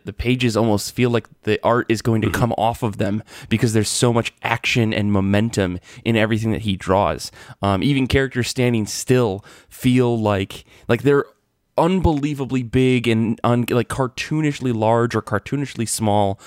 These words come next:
Speaker 1: um, but they all feel like they have a lot of action ready to, like, go within them.
Speaker 2: Mm-hmm.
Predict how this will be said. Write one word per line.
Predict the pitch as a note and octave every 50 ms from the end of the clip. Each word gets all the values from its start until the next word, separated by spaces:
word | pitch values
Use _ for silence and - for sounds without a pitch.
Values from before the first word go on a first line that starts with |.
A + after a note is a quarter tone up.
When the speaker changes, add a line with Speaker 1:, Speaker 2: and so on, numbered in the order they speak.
| - - - - _
Speaker 1:
um, | - G#2 G2+ G2+ G2 G2 G2
but | - B2+ - -
they | C3 B2
all | F#2+ A2 A#2 A#2 A#2+
feel | A#2 - B2 A#2+ A#2
like | A2+ A2+ G#2+ -
they | G#2 G#2
have | G#2+ - G#2+ G2+ G#2
a | G#2+
lot | G2+ G#2 G#2
of | G#2 - - -
action | - - _ - - - B2+ C3 C3+ B2+ - - - - A#2+ - -
ready | B2+ A#2 - C3 A#2 A#2+ B2+ C3 D3 C#3+ - - _ _
to, | - A#2+
like, | A2+ A2 G#2 G2+ G#2
go | G#2+ A#2 A2 A#2+
within | A#2+ B2 A#2 A#2+ A#2+ A2
them. | C3+ C#3+ D3+ E3+ F3
Speaker 2:
Mm-hmm. | - - - - - - - _